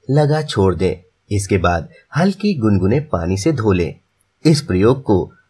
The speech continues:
आप चार से पांच बार दोहरा सकते हैं। दोस्तों, ये प्रयोग आर्थराइटिस के रोगियों के लिए या फिर जिन लोगों को गठिया की समस्या है, उनके लिए बेहद ही कारगर है।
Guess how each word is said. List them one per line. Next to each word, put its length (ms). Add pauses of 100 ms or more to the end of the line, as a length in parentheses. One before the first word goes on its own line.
आप 280
चार 300
से 260
पांच 340
बार 300 (120)
दोहरा 400
सकते 360
हैं। 220 (640)
दोस्तों, 480 (220)
ये 180
प्रयोग 480 (220)
आर्थराइटिस 680
के 160
रोगियों 380
के 160
लिए 300 (180)
या 200
फिर 320 (260)
जिन 280
लोगों 300
को 180 (220)
गठिया 420
की 140
समस्या 500
है, 160 (400)
उनके 360
लिए 340 (120)
बेहद 560
ही 160
कारगर 440
है। 260